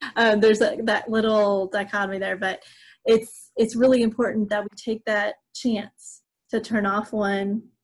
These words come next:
and flow into the other one in order to recover optimally. And I like how you said that about, um, you can think about how stress and recovery are opposites, right?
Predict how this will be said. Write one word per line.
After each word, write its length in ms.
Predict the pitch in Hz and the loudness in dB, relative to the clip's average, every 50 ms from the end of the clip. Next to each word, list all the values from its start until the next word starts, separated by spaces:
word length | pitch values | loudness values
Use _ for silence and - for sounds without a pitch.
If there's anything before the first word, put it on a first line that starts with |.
| _ _ _ _ _ - | _ _ _ _ _ -6
and 200 | 226 220 214 202 | -4 -2 -2 -2
flow 460 | 208 - - 208 208 202 190 208 208 202 | -4 -6 -4 0 0 2 2 2 2 0
into 280 | 202 196 190 - 208 | -2 -4 -4 -4 -6
the 140 | 202 202 - | -6 -4 -4
other 200 | - 208 202 170 | -4 -4 -4 -6
one 260 | - - - - - - | -8 -8 -12 -12 -12 -10
in 100 | 214 208 | -8 -8
order 220 | 202 - 110 - - | -6 -6 -6 -6 -8
to 160 | - - 208 | -8 -8 -8
recover 440 | 196 196 196 - - 202 202 208 196 | -8 -8 -8 -8 -8 -8 -6 -6 -4
optimally. 720 | 202 196 202 196 - - 208 202 202 196 196 202 202 202 _ _ _ _ _ _ _ _ _ _ _ _ _ _ - | -4 -4 -4 -6 -6 -8 -6 -6 -6 -6 -6 -8 -10 -12 _ _ _ _ _ _ _ _ _ _ _ _ _ _ 0
And 260 | 226 220 214 202 190 - - _ - | 2 2 2 2 0 -4 -10 _ -4
I 200 | - 226 220 214 | -2 0 2 2
like 280 | 208 220 214 220 233 233 | 2 2 2 0 0 -2
how 140 | - 247 226 | -2 -2 0
you 220 | 226 214 214 214 | 0 0 -2 -4
said 260 | - - 220 214 208 | -4 -4 -4 -2 -2
that 180 | 214 208 208 208 | -2 -2 -2 -2
about, 480 | 202 208 208 202 202 202 202 - - - - - 254 | -2 -2 0 0 0 -2 -4 -6 -8 -14 -14 -10 -6
um, 500 | 220 220 214 208 202 196 196 202 208 - _ _ _ - | -4 -2 -2 -2 -4 -4 -6 -8 -10 -12 _ _ _ -2
you 160 | 240 226 220 | 0 0 2
can 160 | 240 220 208 | 2 0 0
think 200 | 214 220 208 220 | 0 -2 -2 -2
about 340 | 208 214 214 208 208 208 - | -2 0 0 0 -2 -4 -4
how 380 | - 214 208 208 202 202 202 | -4 -4 -2 -2 -2 -4 -4
stress 460 | 202 - - - 220 208 196 - - - | -6 -8 -6 -4 -4 -4 -4 -6 -8 -8
and 100 | 208 208 | -8 -8
recovery 480 | 208 - - 208 208 214 202 202 202 | -8 -6 -6 -6 -4 -4 -4 -2 -2
are 160 | 202 208 - - | -2 -4 -6 -8
opposites, 680 | 196 208 202 - - - - - - - _ - - - _ _ _ - | -10 -12 -14 -16 -18 -14 -12 -12 -14 -14 _ -20 -20 -20 _ _ _ -4
right? 360 | 226 220 208 208 226 277 277 | -2 0 0 2 0 -2 -4